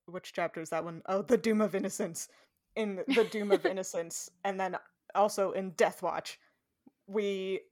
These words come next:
Speaker 1: are able to get, like, kind of a sense of Saphira's maximum flight speed and, like, maximum carrying capacity at this stage in her development, because she, like, really, really struggles carrying both Eragon and Garrow.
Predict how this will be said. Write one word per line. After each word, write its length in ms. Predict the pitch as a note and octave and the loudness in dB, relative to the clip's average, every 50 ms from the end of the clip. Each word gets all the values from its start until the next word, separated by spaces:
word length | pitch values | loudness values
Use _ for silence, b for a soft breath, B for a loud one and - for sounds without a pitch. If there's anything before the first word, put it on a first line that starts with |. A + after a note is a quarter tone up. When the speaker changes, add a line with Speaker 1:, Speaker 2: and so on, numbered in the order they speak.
| _ - - | _ -2 0
Speaker 1:
are 140 | G#3 - - | 0 0 2
able 240 | F#3+ G3 G3+ A3 A3 | 0 2 2 2 0
to 140 | A3 - B3 | 0 -4 -6
get, 360 | F3+ - G#3 G3 F#3+ E3 - | -2 0 2 2 2 0 0
like, 260 | - F3 E3 - - _ | -4 -6 -6 -6 -12 _
kind 300 | - - G#3 F#3 G3 G#3+ | -12 -6 -4 -4 -2 -2
of 60 | A#3 A3 | 0 0
a 60 | B3 | 0
sense 340 | A#3+ - A#3+ A3 A3+ A3+ - | 0 0 -2 -2 -2 -4 -4
of 160 | - F3+ D3+ | -4 -4 -4
Saphira's 520 | - - G3 - - F#3+ F#3+ F#3+ F#3 - - | -4 -8 -10 -6 -4 -2 -2 -2 -4 -6 -4
maximum 500 | F#3 F3 F3+ F3 - - F#3+ G3 F#3+ F#3 | -2 -2 -2 -2 -4 -8 -8 -8 -8 -8
flight 300 | - - F3+ F3 - - | -4 -4 -4 -4 -4 -8
speed 260 | - - F#3 F#3 F3+ | -10 -8 -6 -4 -4
and, 100 | F#3+ F3+ | -4 -4
like, 200 | E3+ E3 D#3+ - | -4 -6 -6 -6
maximum 680 | F3+ E3 E3 - - F#3 F3 E3+ E3+ E3+ D#3 D#3 E3 - _ _ _ _ _ _ _ _ _ _ _ - | -6 -6 -6 -6 -10 -10 -8 -8 -10 -10 -12 -14 -16 -18 _ _ _ _ _ _ _ _ _ _ _ -10
carrying 320 | - G3+ F3+ F3 F#3 G3+ A#3 | -6 -4 -2 -2 -4 -4 -6
capacity 680 | - A3 - A3 G3+ G#3+ G#3+ - G#3+ A#3 A#3 A3+ - | -6 -4 0 0 0 0 0 -6 -4 -2 0 0 0
at 140 | - F#3+ F#3+ | -2 -4 -4
this 120 | - G3+ G3+ | -6 -8 -8
stage 240 | - - G3 G3+ G#3+ | -6 -6 -6 -6 -6
in 80 | G#3+ G#3 | -6 -6
her 100 | G#3+ G#3+ | -6 -8
development, 560 | G#3+ G3+ G#3+ G3+ G#3 - - A3 A3+ A3 - _ _ _ _ _ _ _ _ _ | -6 -4 -4 -4 -4 -4 -4 -6 -6 -6 -10 _ _ _ _ _ _ _ _ _
because 260 | - A3 - - G#3 G#3 | -12 -6 -2 -2 -2 -2
she, 160 | - B3+ C4 | -2 -2 4
like, 180 | C#4 C#4 C4 - | 4 4 4 4
really, 480 | A#3 F#3+ F3+ F3+ G3+ G#3 G3+ G3+ G3 F#3+ | 0 -4 -2 2 2 2 4 4 2 2
really 380 | E3+ F3 F#3 F#3 F3+ F3+ F3 | 0 -2 -2 -2 -2 -2 -2
struggles 500 | E3+ - - E3+ E3+ E3+ F3 E3 - - | -6 -6 -4 -4 -4 -2 -4 -6 -6 -6
carrying 420 | - - - F3 E3+ E3 E3+ E3+ E3+ | -10 -6 -6 -4 -4 -4 -6 -8 -6
both 240 | F3+ F3 E3 - D3+ - | -6 -6 -6 -6 -6 -6
Eragon 440 | E3+ E3 E3+ E3 D#3 D#3+ E3 E3 D#3+ - - | -4 -4 -4 -2 -2 -2 -2 -2 -6 -8 -8
and 240 | F3 D#3 D#3+ D#3+ - | -8 -8 -8 -8 -8
Garrow. 400 | D3+ D3+ D3+ E3 F3 G3 A#3 | -8 -4 -2 -2 -2 -2 -4